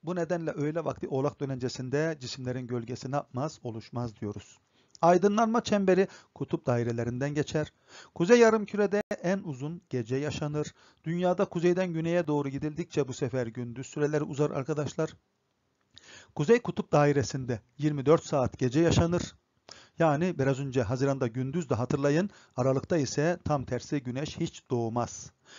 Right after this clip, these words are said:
Yengeç dönencesinin kuzeyinde cisimlerin yıl içerisindeki en uzun gölgesi oluşur diyoruz. Yine şöyle bir görelim.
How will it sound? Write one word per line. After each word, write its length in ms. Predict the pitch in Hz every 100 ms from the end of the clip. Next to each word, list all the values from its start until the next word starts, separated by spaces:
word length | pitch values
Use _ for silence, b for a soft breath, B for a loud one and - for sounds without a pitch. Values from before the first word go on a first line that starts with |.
| B B -
Yengeç 480 | 214 190 226 -
dönencesinin 560 | 254 220 208 220 208 214
kuzeyinde 580 | - 165 180 175 185 190
cisimlerin 600 | 147 - 165 165 180 160
yıl 140 | 160
içerisindeki 800 | 175 156 143 - 139 131 180 185 -
en 180 | 185 180
uzun 480 | 135 117 147 165 127
gölgesi 840 | 131 123 117 120 - 147 151 165 -
oluşur 500 | 123 113 - 139 151 -
diyoruz. 520 | 123 113 101 - - _ _ _ _ _ _ _ b b b b -
Yine 220 | 165 170
şöyle 340 | - 135 131
bir 120 | 120
görelim. 580 | 113 127 151 151 156 160